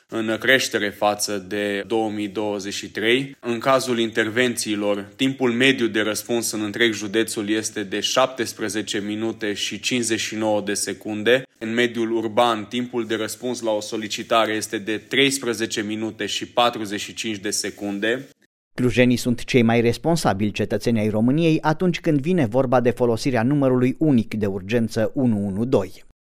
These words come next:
Speaker 2: Potrivit datelor deținute de Serviciul de Telecomunicații Speciale, în județul Cluj, sub treizeci la sută din telefoanele primite la acest număr au fost apeluri nejustificate.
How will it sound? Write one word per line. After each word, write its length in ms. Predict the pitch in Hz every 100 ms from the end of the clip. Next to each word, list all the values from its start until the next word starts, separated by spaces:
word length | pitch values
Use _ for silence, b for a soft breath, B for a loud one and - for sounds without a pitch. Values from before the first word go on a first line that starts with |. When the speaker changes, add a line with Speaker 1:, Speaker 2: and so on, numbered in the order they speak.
| _
Speaker 2:
Potrivit 400 | 196 180 143 143
datelor 500 | 135 147 139 107 98
deținute 500 | 92 101 - 107 110
de 120 | 107 107
Serviciul 460 | 110 95 117 113
de 100 | 107
Telecomunicații 880 | 104 104 104 101 101 104 101 113 -
Speciale, 640 | - 113 107 165 151 151 139 b
în 220 | 165 170
județul 560 | 135 135 180 175 143 110
Cluj, 300 | 156 165 135 b b
sub 320 | - 202 -
treizeci 480 | 185 165 123 131 127
la 120 | 123
sută 260 | 165 143
din 180 | 113 113
telefoanele 600 | 110 110 104 123 123 117
primite 420 | 113 117 139 147
la 120 | 98 95
acest 360 | - 110 -
număr 340 | 139 147 143 135
au 160 | 135 123
fost 340 | 131 127 -
apeluri 500 | - 120 113 95 92
nejustificate. 1000 | 104 101 104 - 104 117 - - - 101